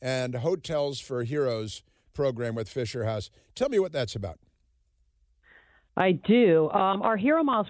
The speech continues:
Speaker 2: program, we, we ask folks to donate their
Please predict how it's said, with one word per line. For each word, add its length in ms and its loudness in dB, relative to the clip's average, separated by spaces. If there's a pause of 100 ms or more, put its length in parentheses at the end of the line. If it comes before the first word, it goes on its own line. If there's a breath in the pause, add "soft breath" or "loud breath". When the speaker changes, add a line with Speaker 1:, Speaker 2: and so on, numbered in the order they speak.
Speaker 2:
program, 680 0
we, 720 2
we 400 2 (440)
ask 240 -4 (200)
folks 260 2
to 80 2
donate 760 2
their 440 4